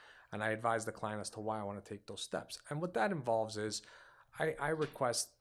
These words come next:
that the client provide me with letters. Um, if, if, for instance, if the client says that they're working,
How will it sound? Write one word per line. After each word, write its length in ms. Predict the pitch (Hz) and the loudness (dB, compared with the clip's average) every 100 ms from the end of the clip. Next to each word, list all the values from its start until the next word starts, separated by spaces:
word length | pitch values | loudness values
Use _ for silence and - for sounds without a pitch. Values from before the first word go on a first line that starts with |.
| - | -6
that 220 | 113 - | -6 -4
the 60 | |
client 340 | 113 - 110 107 | -8 -4 -4 -4
provide 280 | 107 101 101 | -4 -4 -4
me 80 | |
with 200 | 98 98 | -8 -8
letters. 540 | 110 113 110 131 147 - - - _ - _ _ - - | -4 -4 -4 -8 -8 -12 -14 -20 _ -20 _ _ -18 -8
Um, 600 | 104 101 101 101 104 98 _ - | -6 -4 -4 -6 -8 -10 _ -8
if, 160 | 123 139 | -6 -4
if, 80 | - | -6
for 220 | - 123 | -4 -4
instance, 240 | 110 113 | -4 -6
if 100 | 113 | -6
the 80 | 113 | -8
client 360 | - 117 110 107 | -2 0 0 0
says 340 | 120 110 104 | 0 0 -2
that 280 | 107 101 - | -4 -6 -6
they're 140 | 110 | -6
working, 580 | 98 113 143 190 214 208 | -4 -4 -2 -2 -2 -4